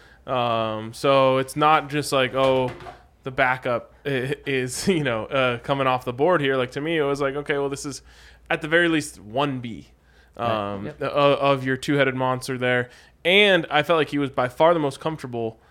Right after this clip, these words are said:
Speaker 1: in this scheme so far. Now,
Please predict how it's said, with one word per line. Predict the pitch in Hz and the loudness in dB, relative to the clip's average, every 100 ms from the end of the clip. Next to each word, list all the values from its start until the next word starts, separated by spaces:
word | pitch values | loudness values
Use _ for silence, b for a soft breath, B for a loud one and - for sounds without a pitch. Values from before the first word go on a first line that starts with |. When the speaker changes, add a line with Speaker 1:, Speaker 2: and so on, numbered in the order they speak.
| b b _ | b b _
Speaker 1:
in | 147 143 139 | -2 -2 0
this | 131 127 | -2 -2
scheme | - - 135 127 123 | -6 -8 -8 -8 -8
so | - 135 | -2 -2
far. | 127 107 - - 135 | 0 -6 -6 -16 -10
Now, | 127 127 123 117 | -2 0 2 2